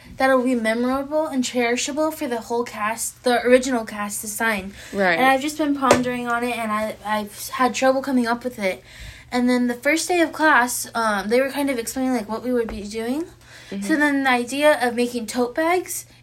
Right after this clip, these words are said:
Speaker 1: and designing my own design that goes with the movie and printing it onto the tote bags and then having them sign on the tote bag.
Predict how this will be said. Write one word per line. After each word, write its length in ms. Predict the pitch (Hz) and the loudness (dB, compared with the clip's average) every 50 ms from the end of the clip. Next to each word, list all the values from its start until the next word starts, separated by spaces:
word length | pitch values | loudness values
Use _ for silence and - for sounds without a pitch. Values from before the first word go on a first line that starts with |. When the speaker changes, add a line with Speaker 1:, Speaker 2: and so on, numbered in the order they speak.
| - - | -4 0
Speaker 1:
and 160 | 254 254 247 | 2 2 4
designing 360 | 254 240 247 240 254 269 277 | 2 4 4 4 4 2 2
my 140 | 262 240 226 | 0 0 0
own 160 | - 220 233 247 | 0 -2 0 0
design 400 | 247 233 208 202 196 208 233 240 | 0 0 0 0 -2 -2 -2 -4
that 140 | 220 208 - | -6 -6 -6
goes 220 | 220 220 220 226 | -4 -4 -2 -2
with 140 | 254 247 - | -4 -4 -4
the 80 | 214 | -4
movie 500 | 196 202 202 214 214 240 269 285 320 339 - - - - - - - - | -4 -2 -4 -4 -4 -4 -4 -4 -4 -6 -8 -14 -20 -20 -20 -20 -16 -8
and 160 | - 240 240 233 | -6 -6 -4 0
printing 280 | 277 285 262 254 247 | 0 2 2 4 2
it 100 | 233 - | 2 0
onto 260 | 208 226 247 247 254 | -2 -4 -4 -4 -4
the 80 | 233 208 | -6 -6
tote 260 | 190 - 220 214 - | -8 -6 -6 -6 -4
bags 260 | - 208 196 202 202 | -2 -2 -2 0 -2
and 60 | 208 202 | -4 -6
then 120 | 202 202 | -6 -4
having 260 | 208 220 220 214 220 | -2 -2 -2 -2 -4
them 160 | 214 208 208 | -4 -4 -4
sign 280 | 208 - 220 214 220 214 | -2 0 0 0 -2 -2
on 240 | - 202 208 214 226 | -4 -4 -4 -2 -4
the 80 | 240 | -6
tote 280 | 240 - 262 254 262 - | -6 -4 -6 -6 -6 -6
bag. 300 | 294 294 302 302 302 | -4 -2 -2 -2 -4